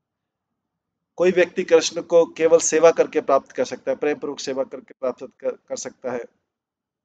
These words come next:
लेकिन अगर कोई सोचेंगे, "मैं शेव करा के, श-, अपना सिर शेव करवा के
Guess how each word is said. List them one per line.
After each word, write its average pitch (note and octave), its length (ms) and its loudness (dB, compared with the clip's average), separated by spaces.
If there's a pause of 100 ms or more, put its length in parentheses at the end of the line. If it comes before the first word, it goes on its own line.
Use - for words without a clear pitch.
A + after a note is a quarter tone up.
(3750)
लेकिन D#3+ 140 2
अगर E3+ 180 6
कोई F3 140 0
सोचेंगे, E3 360 -2
"मैं E3 180 4
शेव F#3+ 320 4
करा D#3 300 4
के, D3+ 160 -6
श-, - 240 -10
अपना C#3+ 320 -6
सिर F3 280 -2
शेव D#3 300 -2
करवा C3+ 300 0
के B2 220 -12